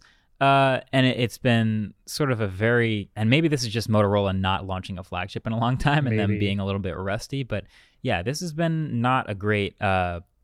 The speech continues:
Speaker 1: typical launch for a, a smartphone. So you don't really see reviews of the Razr with, like, a week at least of using the phone
Speaker 2: No.
Speaker 1: as they get to stores.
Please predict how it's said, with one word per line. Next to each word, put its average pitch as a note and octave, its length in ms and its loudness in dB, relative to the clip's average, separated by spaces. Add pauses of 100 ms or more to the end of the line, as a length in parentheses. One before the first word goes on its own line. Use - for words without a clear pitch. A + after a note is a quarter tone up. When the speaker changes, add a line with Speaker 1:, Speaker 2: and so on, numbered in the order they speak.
Speaker 1:
typical A2+ 460 -2
launch G2+ 320 -2
for G2+ 160 -8
a, F2 240 -8
a F2 80 -6
smartphone. C3 480 -8
So - 80 -4
you A2+ 80 4
don't C#3 120 2
really A2+ 200 0
see A2+ 260 -2 (120)
reviews G2+ 520 0
of F#2+ 140 -2
the F#2+ 120 -4
Razr F#2+ 520 2 (280)
with, G#2 280 -4
like, G2+ 200 2
a G2 80 2
week G2+ 380 2
at F#2+ 120 -2
least A2 360 -4
of F#2+ 140 -4
using G2 380 -2
the F#2 60 -6
phone C3 380 2
Speaker 2:
No. A#2+ 160 -2 (460)
Speaker 1:
as G2+ 320 2
they F#2+ 340 0
get F2+ 300 -8
to G2 80 -10
stores. - 380 -8